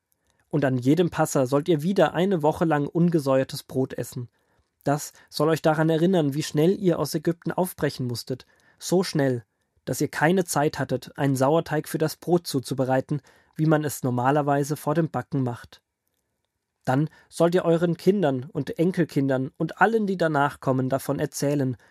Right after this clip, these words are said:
was Gott für euch getan hat, wie der Herr die Ägypter schlug und an euren Häusern vorüberging. Sie sollen erfahren, wie er euch gerettet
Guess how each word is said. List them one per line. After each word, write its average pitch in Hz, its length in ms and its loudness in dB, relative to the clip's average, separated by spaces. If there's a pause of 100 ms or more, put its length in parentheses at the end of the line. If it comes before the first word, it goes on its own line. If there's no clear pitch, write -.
(140)
was - 200 -4
Gott 147 220 -2
für - 160 0
euch 143 280 0
getan 127 420 -4
hat, - 220 -10 (440)
wie 160 120 -2
der 156 120 4
Herr 170 260 2
die 156 140 -2
Ägypter 165 400 2
schlug 139 320 -2 (300)
und 214 240 -2
an 160 120 2
euren 135 320 0
Häusern 156 300 2
vorüberging. 139 720 -2 (680)
Sie - 160 -10
sollen 151 240 2
erfahren, 160 640 -4
wie 139 160 -2
er 143 100 2
euch 143 200 -4
gerettet 156 540 -2